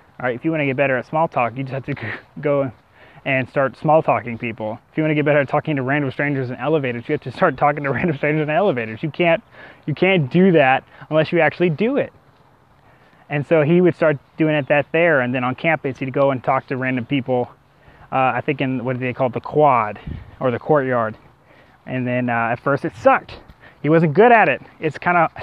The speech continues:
stressful walking up to a random stranger and, and just asking questions and just starting a conversation. But again, he started realizing, "Oh, this isn't as scary as I thought.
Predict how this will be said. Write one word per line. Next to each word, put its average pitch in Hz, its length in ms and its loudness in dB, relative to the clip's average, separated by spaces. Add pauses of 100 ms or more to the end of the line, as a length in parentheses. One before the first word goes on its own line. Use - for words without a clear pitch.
stressful 170 420 0
walking 156 340 0
up 143 100 -4
to 160 80 -2
a - 20 -6
random 151 260 -2
stranger 160 280 -4
and, 135 160 -6 (280)
and 139 300 -6 (520)
just 156 140 -2
asking 160 300 2
questions 165 400 -2
and 135 120 -4
just 143 140 -6
starting 151 220 -2
a - 20 -8
conversation. 165 720 -2
But 131 140 -2 (420)
again, 135 420 0
he 120 140 -10
started 135 220 -6
realizing, 139 680 -2 (720)
"Oh, 180 140 4
this 139 160 -2
isn't 160 220 -2
as 147 180 -4 (300)
scary 151 360 -4
as 151 80 -4
I 123 60 -2
thought. 160 460 -4